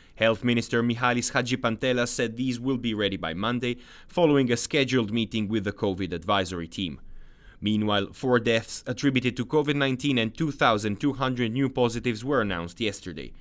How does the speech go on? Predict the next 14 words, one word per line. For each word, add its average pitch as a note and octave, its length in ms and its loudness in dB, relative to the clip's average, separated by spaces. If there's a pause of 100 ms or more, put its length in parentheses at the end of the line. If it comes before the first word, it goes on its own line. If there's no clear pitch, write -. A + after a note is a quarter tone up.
(220)
The A2 160 -2
latest A2+ 400 -2
fatalities A2+ 580 0
are G2+ 160 2
a F2+ 60 -2
woman G#2 380 -4
aged G2 280 -4
sixty-seven A#2 680 -2 (260)
and E3 160 0
three C3 240 0
men G2+ 360 2
aged G#2 260 -2
sixty-three, A#2+ 800 -2
eighty-nine, F2 500 -4